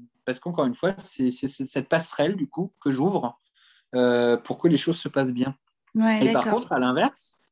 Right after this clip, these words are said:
Speaker 1: avec des pairs, euh, bah, c'est carrément cool parce que ça se, ça se repère, euh, ça se repère tout de suite, ça va vite, il y a différents tiroirs.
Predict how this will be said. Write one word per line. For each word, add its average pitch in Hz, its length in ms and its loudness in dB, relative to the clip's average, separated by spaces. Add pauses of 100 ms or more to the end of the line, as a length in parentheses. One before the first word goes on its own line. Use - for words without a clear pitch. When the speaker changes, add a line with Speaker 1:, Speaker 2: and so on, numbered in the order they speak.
(280)
Speaker 1:
avec 151 360 0
des 135 100 0
pairs, 196 500 -2 (460)
euh, 113 680 4
bah, 107 120 -8
c'est 113 200 -10
carrément 135 320 -2
cool 208 240 2
parce 113 160 -4
que - 100 -10
ça 117 140 -6
se, 123 220 0
ça 120 160 -4
se - 120 -6
repère, 139 360 0
euh, 113 280 2
ça 117 200 -14
se - 100 -16
repère - 220 -2
tout - 120 -2
de 143 60 -6
suite, 190 300 4
ça 127 160 2
va 131 100 4
vite, 170 320 2
il 131 40 0
y - 20 2
a - 20 -4
différents 113 420 -8
tiroirs. 160 560 4